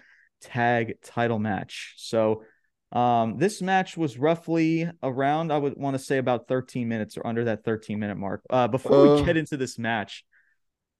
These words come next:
Speaker 1: I have to bring
Speaker 2: the
Speaker 1: up
Speaker 2: music
Speaker 1: Matt Caster
Speaker 2: video.
Speaker 1: and his rap.
Speaker 2: <laughs>
Speaker 1: Um, this guy, bro, is, this dude doesn't give a single shit. I, it's
Speaker 2: No.
Speaker 1: the stuff that Tony Khan approves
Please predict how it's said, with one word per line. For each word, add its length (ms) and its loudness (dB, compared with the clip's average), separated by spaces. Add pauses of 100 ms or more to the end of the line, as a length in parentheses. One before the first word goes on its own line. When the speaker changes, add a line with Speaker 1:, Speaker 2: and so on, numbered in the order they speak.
Speaker 1:
I 160 2
have 240 2
to 100 0
bring 200 2
Speaker 2:
the 40 8
Speaker 1:
up 40 8
Speaker 2:
music 320 12
Speaker 1:
Matt 20 -2
Caster 320 12
Speaker 2:
video. 240 8
Speaker 1:
and 160 -4
his 180 -8
rap. 340 -2 (320)
Speaker 2:
<laughs> 40 8 (260)
Speaker 1:
Um, 380 4 (420)
this 300 4 (120)
guy, 380 4
bro, 540 0
is, 400 0 (100)
this 340 -4
dude 260 2
doesn't 340 0
give 200 -2
a 180 -2
single 720 -2 (400)
shit. 680 -2
I, 60 6
it's 40 6
Speaker 2:
No. 640 10
Speaker 1:
the 60 2
stuff 360 0 (100)
that 240 2
Tony 320 0
Khan 320 0
approves 800 -2